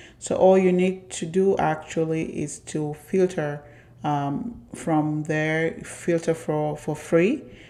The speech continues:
And then you, then you see the free images come up, and then you can be able to include them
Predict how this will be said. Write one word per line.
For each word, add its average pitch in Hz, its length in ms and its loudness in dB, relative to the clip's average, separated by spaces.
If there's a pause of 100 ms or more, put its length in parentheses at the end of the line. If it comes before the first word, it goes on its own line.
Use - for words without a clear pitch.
(180)
And 165 220 2
then 160 440 2
you, 147 440 -4
then 160 240 2
you 160 100 0
see 175 140 -4
the 160 160 0
free 170 340 -2
images 156 460 -4
come 160 260 -2
up, 156 300 -4
and 151 180 -2
then 151 180 -2
you 147 120 -4
can 147 260 -8
be 147 140 -6
able 147 160 -6
to - 200 -10
include 151 420 -6
them 151 280 -4